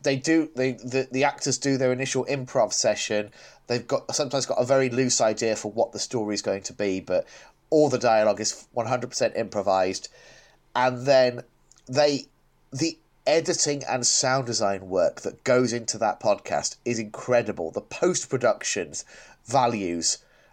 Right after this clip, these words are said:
are through the roof. Um, so it, it, it transforms this very loose, silly improv comedy into a fully immersive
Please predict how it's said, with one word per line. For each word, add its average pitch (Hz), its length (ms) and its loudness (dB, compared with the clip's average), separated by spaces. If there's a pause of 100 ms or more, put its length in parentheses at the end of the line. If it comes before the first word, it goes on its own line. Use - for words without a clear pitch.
(260)
are 107 460 4
through 147 440 0
the 110 100 -4
roof. 92 420 -4 (560)
Um, 110 360 2
so 143 360 4
it, 131 300 -2
it, 147 180 -4
it 151 220 -4
transforms 165 920 2 (340)
this 143 180 2
very 160 380 4
loose, 147 400 2
silly 131 560 0
improv 139 560 0
comedy 104 640 0 (400)
into 139 680 2 (340)
a 143 100 4
fully 165 720 0
immersive 135 960 4